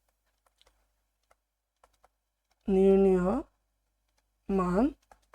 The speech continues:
হাফ। ওকে, চলো আমরা আজকের সৃজনশীলের শেষ প্রশ্ন খ নাম্বারে চলে যাই। কিরে, অবাক রসকে। আচ্ছা, এখানে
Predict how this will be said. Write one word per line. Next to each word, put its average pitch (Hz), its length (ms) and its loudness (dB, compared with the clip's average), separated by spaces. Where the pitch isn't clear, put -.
হাফ। 180 220 -6
ওকে, 247 200 0
চলো 226 220 6
আমরা 262 180 6
আজকের - 380 -8
সৃজনশীলের 202 600 -2
শেষ 190 160 -4
প্রশ্ন 208 240 -6
খ - 20 -12
নাম্বারে 185 320 0
চলে 170 220 -8
যাই। - 120 -20
কিরে, 170 280 -10
অবাক 175 240 -12
রসকে। - 280 -18
আচ্ছা, - 200 -12
এখানে 262 240 6